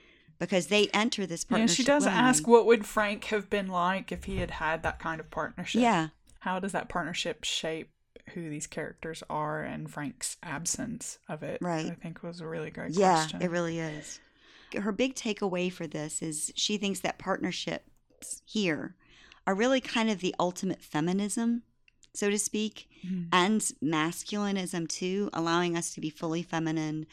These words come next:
Speaker 1: and fully masculine as genders.
Speaker 2: Mm.
Speaker 1: Uh, and of
Speaker 2: Mm-hmm.
Speaker 1: course, there's the in-between too of, of just owning who you are, uh, in a
Speaker 2: Yeah.
Speaker 1: relationship.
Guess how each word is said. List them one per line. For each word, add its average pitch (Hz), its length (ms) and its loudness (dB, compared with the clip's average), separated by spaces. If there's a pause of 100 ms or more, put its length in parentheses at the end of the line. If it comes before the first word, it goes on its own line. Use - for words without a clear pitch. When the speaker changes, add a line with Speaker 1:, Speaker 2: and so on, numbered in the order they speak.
(260)
Speaker 1:
and 165 180 -2
fully 170 360 0
masculine 190 840 0 (340)
as 156 440 2
genders. 220 840 0 (600)
Speaker 2:
Mm. 175 120 2
Speaker 1:
Uh, - 80 -6
and 190 140 0 (120)
of 180 100 -2
Speaker 2:
Mm-hmm. 180 60 -12
Speaker 1:
course, 180 220 0
there's 180 280 0
the - 100 -4
in-between 170 760 -2
too 175 340 -2
of, 156 320 -6
of 165 180 -6
just - 260 -4 (240)
owning 170 320 4
who 147 140 -6
you 160 240 -2
are, 160 420 0 (640)
uh, 151 220 0
in 180 100 4
a 185 80 4
Speaker 2:
Yeah. 175 60 4
Speaker 1:
relationship. 160 840 -2